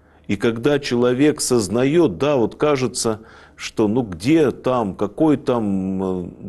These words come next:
дух, какая там благодать, да нет там ничего, страстен человек, весь прогнил в своей страстности,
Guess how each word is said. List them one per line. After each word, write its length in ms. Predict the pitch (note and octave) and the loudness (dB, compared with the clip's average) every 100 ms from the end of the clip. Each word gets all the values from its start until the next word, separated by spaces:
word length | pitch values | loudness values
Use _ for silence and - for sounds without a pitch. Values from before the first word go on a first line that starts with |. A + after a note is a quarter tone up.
| E2 | -12
дух, 500 | F2+ C#3+ C3+ - - - _ | -6 -4 -4 -8 -16 -20 _
какая 500 | G#2 G3 D#3 D3+ B2+ | -6 -2 0 2 2
там 460 | - C3+ B2+ F2+ | 0 -2 -2 -4
благодать, 800 | D#2+ F#2 A2+ B2 A#2+ C3 C#3 F#2 | -2 -2 0 -2 0 2 2 2
да 100 | G2+ | 0
нет 380 | G#2 C3 E3 - | 0 0 -2 0
там 200 | B2+ B2 | -2 0
ничего, 420 | A#2 - C3 C3+ | -2 -4 -2 0
страстен 800 | G#2+ - A#2 D3 D3 - - A2+ | 0 -2 0 2 0 -2 -8 -8
человек, 680 | G2 G#2 A2 A2+ C3 A2 - - - - - - | -4 -2 2 2 2 0 -2 -16 -20 -20 -20 -18
весь 460 | F2+ F#2 D#3+ C3+ - | -6 0 2 0 -2
прогнил 640 | - B2+ G2 A2 D3 C#3 | -2 -2 0 0 2 0
в 40 | |
своей 300 | G2 - G#2+ | 0 0 0
страстности, 960 | G#2 - A2 B2+ A#2+ - F#2 - G2 F#2 | 0 -2 0 0 -2 -6 -8 -6 -6 -8